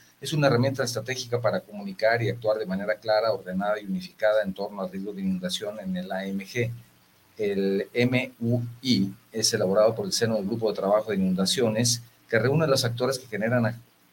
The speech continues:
o gestionan la información oficial específica de este riesgo y permite generar una acción integrada para actuar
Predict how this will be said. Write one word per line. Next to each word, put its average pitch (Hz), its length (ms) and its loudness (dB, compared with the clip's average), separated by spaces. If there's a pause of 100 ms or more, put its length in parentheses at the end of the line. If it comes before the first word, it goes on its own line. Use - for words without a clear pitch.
o 156 140 6
gestionan 117 640 0 (220)
la 120 80 -2
información 120 480 -2
oficial 117 380 0
específica 101 560 -6
de 104 40 -2
este 104 200 -4
riesgo 104 340 -2
y 113 40 -2
permite 98 380 -6
generar 95 360 -2
una 104 180 -6
acción 101 240 -8
integrada 101 420 2
para 90 180 0
actuar 110 280 2